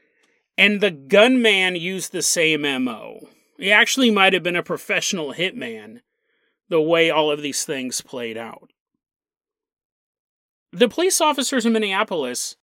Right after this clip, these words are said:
they started to get these calls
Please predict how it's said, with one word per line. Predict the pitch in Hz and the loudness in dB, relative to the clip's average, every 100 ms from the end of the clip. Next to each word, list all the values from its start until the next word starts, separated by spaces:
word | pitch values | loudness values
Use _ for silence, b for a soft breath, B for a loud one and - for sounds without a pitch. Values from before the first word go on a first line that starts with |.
| _ _ | _ _
they | 214 | -4
started | 196 - 233 247 | -2 2 0 0
to | - | -2
get | 175 135 202 220 185 | -4 2 2 2 -2
these | 180 165 - | -8 -6 -8
calls | - - 170 170 139 110 104 104 | -8 0 4 4 2 -2 -6 -10